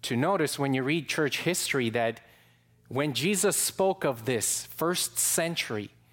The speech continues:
they already were dyeing their hair. It's not a twenty-first century invention. We know this because the early church fathers, they wrote about it saying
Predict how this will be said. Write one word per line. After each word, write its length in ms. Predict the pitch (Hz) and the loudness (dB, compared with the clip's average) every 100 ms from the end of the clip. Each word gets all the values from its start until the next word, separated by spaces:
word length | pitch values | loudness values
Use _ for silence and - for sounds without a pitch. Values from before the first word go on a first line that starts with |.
| - | -16
they 320 | - 117 170 165 | -6 0 2 2
already 560 | 170 160 131 170 156 | 2 2 2 2 2
were 180 | 139 139 | 2 0
dyeing 520 | 120 131 131 127 123 | 2 0 2 2 2
their 180 | 113 110 | 2 0
hair. 300 | 110 101 - - _ _ _ _ - _ _ _ - - - _ - - - - | 0 -2 -4 -20 _ _ _ _ -20 _ _ _ -20 -20 -20 _ -20 -20 -14 -6
It's 160 | 113 | 0
not 160 | 180 170 | 2 4
a 260 | 131 110 - - - | 4 2 -2 -18 -8
twenty-first 560 | - 151 123 143 117 - | -2 0 0 0 0 0
century 380 | 139 - 120 110 | 0 -2 -4 -2
invention. 580 | 113 113 127 - 98 - _ _ _ _ _ _ _ _ _ _ _ | -2 0 -2 -2 -6 -10 _ _ _ _ _ _ _ _ _ _ _
We 160 | 113 135 | -2 2
know 240 | 147 202 | 4 4
this 240 | 175 147 123 | 4 2 2
because 320 | 135 156 127 | 0 0 0
the 160 | 131 123 | -2 0
early 300 | 165 196 185 | 2 2 2
church 260 | - 196 | 0 0
fathers, 480 | - 170 143 120 113 | 2 2 2 2 0
they 140 | 123 | -2
wrote 340 | 117 113 165 220 | -2 2 2 4
about 360 | 147 120 117 | 2 2 2
it 120 | 113 156 | 2 2
saying 640 | - 185 196 135 123 147 | 2 2 2 2 0 -2